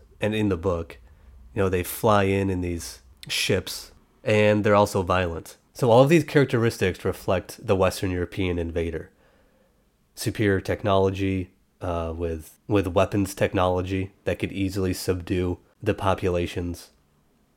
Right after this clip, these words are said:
They're there for the resources. And this is the reason why there, in my opinion, there's no moral justification for colonialism. And there's another interesting quote I would like to mention from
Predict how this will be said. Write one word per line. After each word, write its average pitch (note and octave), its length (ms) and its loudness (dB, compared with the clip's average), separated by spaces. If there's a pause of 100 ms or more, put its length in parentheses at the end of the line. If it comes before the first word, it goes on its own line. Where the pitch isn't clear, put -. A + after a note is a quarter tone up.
(420)
They're A2 120 4
there G#2 260 6
for - 120 -10
the G2+ 100 0
resources. F2 960 -4 (420)
And A2+ 140 0
this C#3 100 2
is D3 120 -2
the C#3+ 100 6
reason A#2 260 2
why F#2+ 360 2
there, F2 420 -4 (360)
in G2+ 140 -2
my G2 160 2
opinion, F#2 540 -4 (560)
there's F#2+ 200 -2
no G2+ 240 4
moral F#2+ 380 2
justification F2 920 -8 (220)
for - 120 -6
colonialism. D#2+ 760 -6 (880)
And G#2+ 100 -4
there's G#2 120 0
another E3+ 240 6
interesting B2+ 340 0
quote G2 360 0
I F2 80 0
would F2 100 -2
like F2 160 -2
to E2 340 -6 (600)
mention F2+ 560 -4 (1120)
from G2 420 0